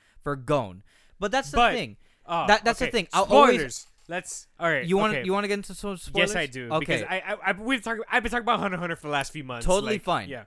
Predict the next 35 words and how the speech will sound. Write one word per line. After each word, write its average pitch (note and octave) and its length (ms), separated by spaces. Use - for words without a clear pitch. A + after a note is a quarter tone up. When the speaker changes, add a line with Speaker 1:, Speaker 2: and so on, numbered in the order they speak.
Speaker 1:
I'm D#3 160
down. A2+ 380
Speaker 2:
Spoilers G3 420
for F3+ 120
Hunter D#3 180
x C#3 360
Hunter. D#3+ 200
Speaker 1:
I - 40
Speaker 2:
Check, D#3+ 220
check E3 300
timestamps B2+ 540
if A#2 100
you A#2+ 40
wanna A#2+ 140
get, A#2+ 260
if B2+ 160
you C3 40
wanna A#2 100
get A2+ 160
past. - 320
Speaker 1:
With G3 260
the G3+ 180
anime, E3 480
it's E3+ 260
always E3 540
made C#3+ 260
the, C3+ 160
it D#3 140
always D3 360
made C3 180
the B2 60
case A2 320
that A2 160
that G#2 200
show, A#2+ 520